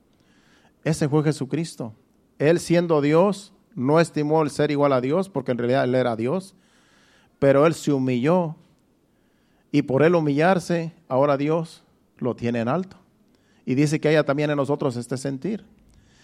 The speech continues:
que así como Jesucristo era humilde, que así nosotros debemos también de humillarnos, para que Dios trate con nosotros y también que nos ponga en al-, en alto, como dice su palabra, que Él ex-, nos, eh, no-, nos pone en alto a aquellos que se humillan.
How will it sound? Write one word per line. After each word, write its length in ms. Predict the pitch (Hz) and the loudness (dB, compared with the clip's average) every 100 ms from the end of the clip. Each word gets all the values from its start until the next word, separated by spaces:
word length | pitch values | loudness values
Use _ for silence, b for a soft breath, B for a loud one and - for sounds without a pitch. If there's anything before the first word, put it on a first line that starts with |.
| b b | b b
que 100 | 131 | 0
así 220 | 127 170 | 2 2
como 480 | 170 151 139 - - b b b - | 2 4 2 2 -8 b b b 0
Jesucristo 520 | 147 135 156 165 160 | 0 2 2 4 4
era 100 | 160 | 4
humilde, 480 | 151 180 185 180 - _ | 2 0 0 -4 -6 _
que 80 | - | -2
así 180 | 127 147 | 0 2
nosotros 280 | 147 160 135 | 0 0 0
debemos 360 | 143 151 135 | 0 0 -4
también 280 | - 127 143 | -4 -2 -2
de 80 | 143 | -2
humillarnos, 720 | 123 120 143 175 175 160 - _ b b b b b | 0 2 2 2 -2 -8 -14 _ b b b b b
para 160 | 139 131 | -2 0
que 100 | 123 | 2
Dios 220 | 139 139 | 0 0
trate 260 | 135 139 139 | 0 -2 -2
con 120 | 127 | -4
nosotros 580 | 120 151 175 175 156 - _ - | -4 -2 -2 -2 -6 -10 _ -8
y 120 | 131 | -4
también 480 | 127 131 147 - - | -2 0 -2 -4 -6
que 100 | 131 | -2
nos 140 | 120 | -2
ponga 220 | - 139 131 | -2 -2 0
en 80 | |
al-, 160 | 139 160 | 0 0
en 140 | 160 135 | 0 0
alto, 260 | 175 175 | 0 -4
como 180 | 131 120 | -4 -4
dice 220 | 127 120 | -4 -6
su 140 | 135 127 | -8 -6
palabra, 480 | 117 127 156 147 - b b | -2 -2 -2 -6 -10 b b
que 120 | 135 | 0
Él 160 | 143 143 | 0 -2
ex-, 320 | 127 110 - - | -6 -8 -10 -8
nos, 400 | 120 110 - _ b b b b b | -6 -6 -10 _ b b b b b
eh, 160 | 123 117 | -8 -6
no-, 240 | 123 127 | -4 -2
nos 160 | 123 - | -4 -2
pone 220 | 139 143 | 0 0
en 80 | 139 | 2
alto 420 | 180 185 160 - 453 | 0 0 -4 -6 -10
a 80 | 127 | -8
aquellos 360 | 117 143 143 - | -2 0 0 -2
que 120 | 123 | -6
se 100 | 120 | -4
humillan. 400 | 120 190 196 | -4 -4 -6